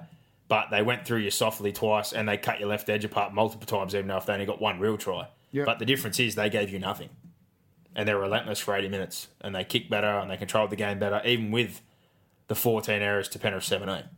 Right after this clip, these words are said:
Speaker 1: So they can complain and say they only completed at fifty-eight percent, but Melbourne weren't much better.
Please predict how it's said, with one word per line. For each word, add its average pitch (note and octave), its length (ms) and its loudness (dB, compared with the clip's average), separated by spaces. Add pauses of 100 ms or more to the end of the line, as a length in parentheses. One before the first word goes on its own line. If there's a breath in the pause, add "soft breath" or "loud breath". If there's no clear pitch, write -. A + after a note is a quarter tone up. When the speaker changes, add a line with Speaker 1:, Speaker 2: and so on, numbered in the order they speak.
(120)
Speaker 1:
So G#2 160 -2
they G2+ 140 0
can A#2 120 -4
complain A#2+ 380 2
and G#2+ 100 -4
say A2+ 160 4
they G#2+ 100 2
only A2 180 0
completed G2 340 0
at - 60 -10
fifty-eight G#2 300 -2
percent, G#2+ 260 -2
but G2+ 100 -6
Melbourne B2+ 220 4
weren't A2 160 -2
much G2 180 -6
better. F#2+ 240 0